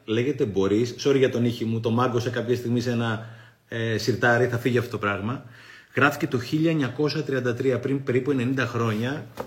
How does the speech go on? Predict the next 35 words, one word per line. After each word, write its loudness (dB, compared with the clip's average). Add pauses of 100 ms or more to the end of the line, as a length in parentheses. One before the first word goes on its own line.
(140)
Δύο 8
λεπτάκια 4
μόνο, 2
έχω 0
δύο-τρία 2
πραγματάκια 0
να 0
διαβάσω, 0
θεωρώ 0
ότι -2
δεν 0
πρέπει 0
να 0
λείπει -2 (400)
από -2
καμία 4
βιβλιοθήκη. -2
Έχει -2
επανεκδοθεί. -2 (420)
Ε, 0
εδώ 4
πέρα 4
είναι 4
λίγο 6
καθαρεύουσα, 2
αλλά 0
είναι -2
πραγματικά -2
ένα -2
συγκλονιστικό -4
βιβλίο. -2 (1300)
Ε, 10 (920)
κάποια -4
κυτρινισμένα 4
διαβάζω, 2